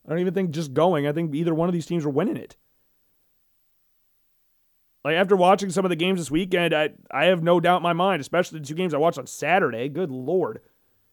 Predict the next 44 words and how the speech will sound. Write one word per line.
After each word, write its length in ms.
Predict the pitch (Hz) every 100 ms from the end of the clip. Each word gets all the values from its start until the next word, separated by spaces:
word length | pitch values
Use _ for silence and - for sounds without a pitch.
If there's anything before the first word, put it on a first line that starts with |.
| _ _ _ _ _ _ _ _ _ _ _ 131
Bengals 320 | 160 208 190
and 80 | 131
Titans, 500 | 165 185 208 214 175
nineteen 360 | 185 185 208
to 60 | 185
sixteen. 600 | 196 196 - 214 233 220 _ _
Joe 120 | 190
Burrow 160 | 196 220
got 120 | 202
sacked 240 | - 202 170
nine 300 | 180 214 175
times. 420 | 170 196 147 - _ _ _ _ _ _ _ _ _ _ _
The 80 | 175
Titans 400 | - 214 240 180
choked 480 | - - 196 214 160
that 160 | 196 165
game 180 | 180
away. 240 | 175 175 - _ _
The 100 | 185
Titans 480 | - 190 240 285 170
went 320 | 139 190 226
for 300 | - 247 269
it, 140 | 254 - _ _ _ _ _ _ -
went 220 | 208 269
for 80 | 254
two, 480 | - 220 160 175 208 _ _ _ _ _ 156
okay? 380 | 175 165 196 - _ _ _ _ _
And 100 | 196
then 100 | 202
went 160 | 214 220
for 160 | 233 226
it 40 |
on 80 | 196
fourth 260 | 208 214
down 240 | 214 214 180
at 80 | 180
their 100 | 190
own 160 | 190
thir-, 200 | - 185
at 120 | 185 180
the 100 | 165
Bengals 400 | 202 214 185 -
thirty-yard 560 | 208 190 185 185 165
line. 200 | 147 -